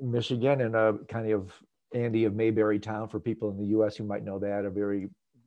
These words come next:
um, safe, secure environment with really loving parents. I had a fantastic upbringing. Really, I can't think of it,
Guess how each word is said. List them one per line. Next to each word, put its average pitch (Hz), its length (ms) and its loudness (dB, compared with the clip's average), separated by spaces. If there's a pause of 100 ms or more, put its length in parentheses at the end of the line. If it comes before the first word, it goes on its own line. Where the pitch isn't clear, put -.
(140)
um, 92 360 -12 (420)
safe, 110 440 0
secure - 360 -6
environment 101 680 -6
with 101 220 -6
really 104 200 0
loving 98 320 -6
parents. 104 240 -6
I 180 60 2
had 175 80 4
a 120 60 2
fantastic 120 680 -8
upbringing. 92 480 -6 (460)
Really, 113 360 4
I 110 100 -2
can't 110 240 -4
think 104 140 -4
of 98 100 -2
it, 101 120 -2